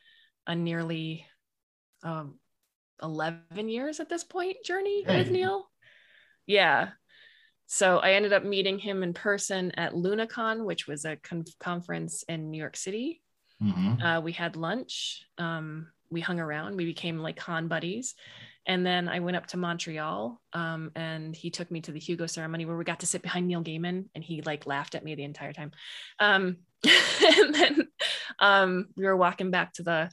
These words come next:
Speaker 1: to the reception, and he said, uh, "I have a question for you." And I said, "What?" He's like, "How would you like to be a part of the Clarkesworld staff?" And I was like, <gasps> so, yeah, so I, I've been doing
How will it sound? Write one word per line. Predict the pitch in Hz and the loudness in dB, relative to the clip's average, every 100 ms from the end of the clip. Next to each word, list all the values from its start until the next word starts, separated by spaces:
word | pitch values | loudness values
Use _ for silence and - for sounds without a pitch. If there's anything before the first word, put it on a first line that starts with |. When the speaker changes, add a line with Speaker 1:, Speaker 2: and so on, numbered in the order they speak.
| _ - _ _ - | _ -20 _ _ -8
Speaker 1:
to | 190 | -2
the | 185 | 2
reception, | 180 180 165 - 170 165 | 2 2 0 -2 -4 -4
and | 175 | -6
he | 175 | -6
said, | 175 156 156 165 _ _ - | -4 -4 -6 -12 _ _ -4
uh, | 170 156 147 - | -2 -2 -4 -6
"I | |
have | 175 170 | -4 -4
a | |
question | - 311 - - 120 156 | -2 -4 -4 -8 -8 -8
for | - | -10
you." | 143 - | -8 -8
And | - | -8
I | 185 | -8
said, | - 196 | -8 -6
"What?" | 214 - | -6 -6
He's | 180 175 | -8 -8
like, | 170 | -8
"How | - 165 | -6 -6
would | 165 | -6
you | 160 | -6
like | 143 160 | -8 -8
to | |
be | 151 | -12
a | 131 | -10
part | 139 127 | -8 -8
of | 123 | -10
the | |
Clarkesworld | - 123 - - - | -10 -10 -10 -14 -10
staff?" | - - - - | -10 -8 -10 -12
And | - | -14
I | - | -14
was | - | -10
like, | 98 95 - | -10 -10 -14
<gasps> | - - - - - - - _ _ _ _ _ _ - | -20 -18 -18 -16 -18 -20 -20 _ _ _ _ _ _ -4
so, | - 185 175 165 170 - _ _ _ _ _ _ _ _ - | 2 4 4 2 -2 -10 _ _ _ _ _ _ _ _ 0
yeah, | 208 202 185 | 2 2 0
so | - 180 | -2 0
I, | 175 185 185 | 0 -2 -4
I've | 185 175 | -6 -2
been | 185 | -2
doing | 190 180 185 | -2 -4 -6